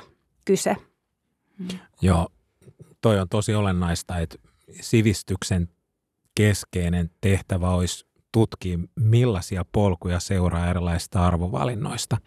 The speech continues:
Speaker 3: ja mikä on luovuttamatonta ja minkä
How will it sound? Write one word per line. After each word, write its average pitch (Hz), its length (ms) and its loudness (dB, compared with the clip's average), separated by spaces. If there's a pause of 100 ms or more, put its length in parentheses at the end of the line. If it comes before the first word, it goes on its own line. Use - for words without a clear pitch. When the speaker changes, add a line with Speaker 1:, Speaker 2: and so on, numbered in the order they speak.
(800)
Speaker 3:
ja 92 400 2 (760)
mikä 120 240 2
on 110 60 2
luovuttamatonta - 920 0 (480)
ja 95 100 2
minkä 95 340 4